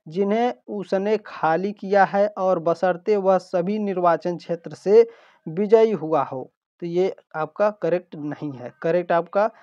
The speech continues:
केवल दो हमारा सही है। ठीक है, देखेंगे भैया है कि नहीं, ये बिल्कुल करेक्ट है, ऑप्शन नंबर बी में दिया है, केवल दो हमारा करेक्ट है। ठीक है,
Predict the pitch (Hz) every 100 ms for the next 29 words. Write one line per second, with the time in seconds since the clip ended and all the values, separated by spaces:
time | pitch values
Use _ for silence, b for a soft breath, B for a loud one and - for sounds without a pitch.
0 | b b 208 202 190 214 190 190 196 196
1 | - 208 196 180 196 202 240 240 160 170
2 | 202 190 170 160 180 180 - _ _ _
3 | _ _ - 160 165 175 170 165 160 170
4 | 175 202 190 185 180 180 185 170 - 180
5 | 175 170 165 190 190 170 175 160 175 175
6 | 175 165 175 165 165 165 165 165 160 170
7 | 160 190 196